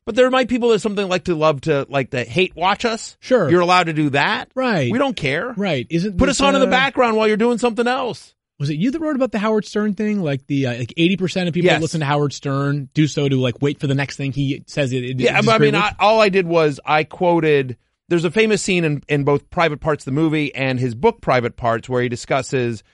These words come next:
Speaker 1: and so I just mostly just quoted that, which is where, if you've seen the movie Private Parts, there's a scene where,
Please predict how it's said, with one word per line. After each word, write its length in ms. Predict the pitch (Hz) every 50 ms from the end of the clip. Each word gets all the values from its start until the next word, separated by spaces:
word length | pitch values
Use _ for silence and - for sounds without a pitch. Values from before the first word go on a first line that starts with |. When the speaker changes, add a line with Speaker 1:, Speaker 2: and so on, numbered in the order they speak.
| _ -
Speaker 1:
and 60 | 120
so 40 | 165
I 20 | 160
just 160 | 151 143 135
mostly 240 | 151 147 - 139 123
just 180 | 110 127 -
quoted 320 | _ - 151 151 135 123 110
that, 260 | 143 151 147 135 - -
which 200 | 135 143 123 135
is 160 | 139 123 113
where, 360 | 131 143 135 135 131 127 113 _ _ _ _ _ _ _ _ -
if 140 | - 113
you've 100 | 147 143 -
seen 140 | - 196 180
the 60 | 165
movie 180 | 160 156 139 135
Private 360 | - - 185 175 165 147 -
Parts, 240 | - 147 135 131 -
there's 160 | 147 131 120
a 80 | 120 117
scene 460 | - - - 165 160 151 147 143 135
where, 420 | 127 131 131 127 127 127 123 120